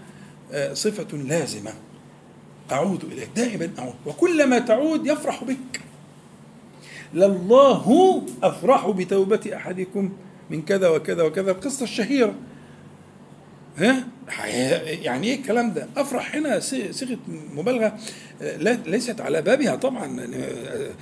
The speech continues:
صفات الله تعالى ليس كمثله شيء، لكن هو تقريب للفكرة. فكرة، آه، آه، أن الإنابة وأن العودة إليه سبحانه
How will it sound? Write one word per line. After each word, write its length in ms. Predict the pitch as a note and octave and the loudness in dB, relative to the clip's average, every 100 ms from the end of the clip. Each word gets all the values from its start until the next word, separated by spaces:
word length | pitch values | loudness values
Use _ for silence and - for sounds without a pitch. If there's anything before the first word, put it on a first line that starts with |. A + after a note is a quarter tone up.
| - - - | -20 -18 -10
صفات 340 | D3+ G#3+ G#3+ | 0 2 2
الله 240 | F#3 A3 F#3 | 2 2 2
تعالى 320 | - A3+ F#3+ | 0 2 4
ليس 260 | A#3 - | 4 2
كمثله 600 | F#3 D#3+ F#3+ C4+ - G3+ G3+ | 2 2 0 0 0 0 2
شيء، 380 | B3+ D4 - - - - - - | 4 2 0 -10 -16 -16 -16 -14
لكن 180 | D#3+ G3 | -6 0
هو 140 | D4 | 2
تقريب 480 | C4 A3 - C#4 B3+ | 0 -2 2 4 4
للفكرة. 560 | G3 - A#3+ A#3 C3+ - - - - - - - - - - - - - | 2 2 0 0 -4 -6 -14 -20 -20 -20 -20 -20 -20 -20 -20 -20 -20 -4
فكرة، 380 | A#3+ A#3+ A#3 A3+ - - - - - | -2 0 0 0 -4 -16 -20 -14 -4
آه، 280 | D3 D3 D3 | 0 2 0
آه، 380 | - C#3 C#3 D3+ | -2 -2 -2 -4
أن 140 | E3 | -4
الإنابة 760 | D#3 D#3 G3+ B3+ G#3 G3+ G#3+ G3+ - - - | -6 -2 4 4 4 2 0 0 -8 -20 -10
وأن 260 | C3+ D3 D#3 | -8 -4 -2
العودة 580 | D3 A#2 A#3+ F3 F3 F3 - - - C#3+ | 0 4 4 4 0 -2 -12 -20 -12 0
إليه 360 | E3 F#3 E3 - | 2 2 0 -6
سبحانه 440 | - - F#3 | -14 -6 -6